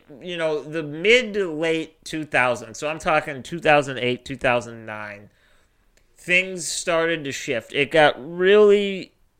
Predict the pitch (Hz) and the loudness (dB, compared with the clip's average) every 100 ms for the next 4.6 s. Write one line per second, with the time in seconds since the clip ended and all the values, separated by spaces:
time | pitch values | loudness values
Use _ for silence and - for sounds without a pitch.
0 | _ _ 156 175 160 143 190 196 143 175 | _ _ -2 0 0 2 2 2 0 -2
1 | 170 156 151 139 127 123 123 143 143 131 | 2 2 4 2 0 -2 -6 -6 -4 -6
2 | - 135 147 151 147 156 - - - 139 | -4 -4 -2 -4 -4 -8 -10 -10 -2 0
3 | 147 139 156 156 160 - _ _ _ _ | 0 -4 -2 0 -2 -8 _ _ _ _
4 | _ - 139 135 120 113 | _ -8 -4 -4 -6 -10